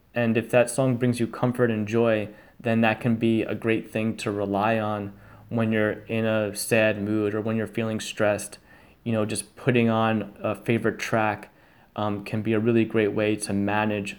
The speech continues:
stress and anxiety. I remember another study a couple of years ago that, that mentioned, you know, watching your favorite television show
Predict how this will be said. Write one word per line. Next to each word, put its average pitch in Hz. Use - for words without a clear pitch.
stress -
and 98
anxiety. 98
I 123
remember 135
another 123
study 110
a 110
couple 120
of 113
years 117
ago 107
that, 110
that 110
mentioned, 117
you 110
know, 107
watching 110
your 107
favorite 113
television 110
show 90